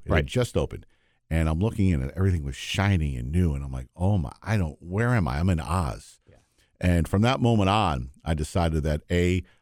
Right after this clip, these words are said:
Speaker 1: I wanted to come to Newhouse, B, I wanted to work at that radio station, and C, I knew what I wanted to do with my career.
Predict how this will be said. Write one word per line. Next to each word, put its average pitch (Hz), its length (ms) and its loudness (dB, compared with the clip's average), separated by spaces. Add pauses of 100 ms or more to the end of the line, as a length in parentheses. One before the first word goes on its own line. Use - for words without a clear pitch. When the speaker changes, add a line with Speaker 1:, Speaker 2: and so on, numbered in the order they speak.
(140)
Speaker 1:
I 80 100 -2
wanted 78 240 0
to 76 80 -10
come 80 180 0
to 69 80 -6
Newhouse, 82 580 2 (280)
B, 82 260 2
I 80 40 0
wanted 78 240 -2
to 71 60 -6
work 73 240 -2
at 76 60 0
that 62 160 -4
radio 85 300 0
station, 65 400 -8
and 65 100 -6
C, 80 340 0 (160)
I 76 100 0
knew 82 120 2
what 76 140 0
I 76 40 0
wanted 73 280 -2
to 67 80 -10
do 69 160 -2
with 67 240 -8
my 58 80 -14
career. 69 320 -4